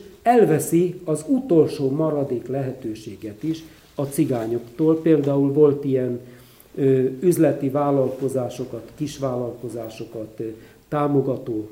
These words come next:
program. Azonnal olyan levelezés bontakozott ki az akkori Földművelődési Minisztérium honlapján, hogyha azt olvasták volna, akkor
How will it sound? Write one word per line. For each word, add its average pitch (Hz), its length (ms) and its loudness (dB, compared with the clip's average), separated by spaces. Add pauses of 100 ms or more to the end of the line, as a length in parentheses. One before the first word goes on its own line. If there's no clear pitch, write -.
(260)
program. 151 680 0 (640)
Azonnal 156 840 4 (240)
olyan 202 400 6
levelezés 151 640 4
bontakozott 135 840 0
ki 151 340 0 (440)
az 131 440 -4
akkori 135 800 0
Földművelődési 127 840 2
Minisztérium 135 840 2
honlapján, 151 840 2 (240)
hogyha 139 400 -4
azt 185 340 0
olvasták 135 800 2
volna, 139 520 4 (460)
akkor 139 560 0